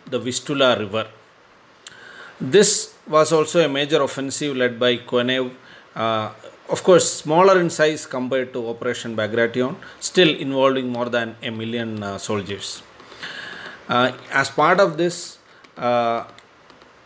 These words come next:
German, couple of German Panzer armies were surrounded in Brody and, uh, annihilated. Once Russians reached, uh,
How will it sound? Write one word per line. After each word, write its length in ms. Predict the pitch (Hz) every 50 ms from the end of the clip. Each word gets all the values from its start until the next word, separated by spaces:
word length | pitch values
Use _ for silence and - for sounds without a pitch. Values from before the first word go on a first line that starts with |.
| - 165
German, 520 | 120 143 151 160 160 170 180 180 175 175
couple 280 | 170 - 147 - 175 165
of 140 | 156 131 131
German 300 | 143 143 143 147 143 120
Panzer 400 | - 127 135 139 139 - 147 139
armies 520 | 127 123 120 120 123 113 110 - - - -
were 140 | - 123 120
surrounded 600 | - - 120 120 123 135 147 143 135 143 139 -
in 180 | 135 131 117 107
Brody 460 | 104 117 120 123 127 123 123 107 - - - - - - - - - - -
and, 320 | - 117 117 117 110 101
uh, 120 | 110 104 -
annihilated. 600 | 120 120 123 123 117 110 110 101 92 - 101 95 - - - - - - - - - - _ _ _ - - - - - - - - - - - - - - - - - - - - - - - - - - - - - - - - - - - - - - 131
Once 320 | 143 175 208 233 - -
Russians 600 | 214 185 180 170 - - 214 220 220 208 - - 165
reached, 540 | 139 151 156 165 - - - - - - - - - - - - - - - - - - - - - - - - - - - - -
uh, 560 | - 117 110 107 107 107 104 104 104 101 98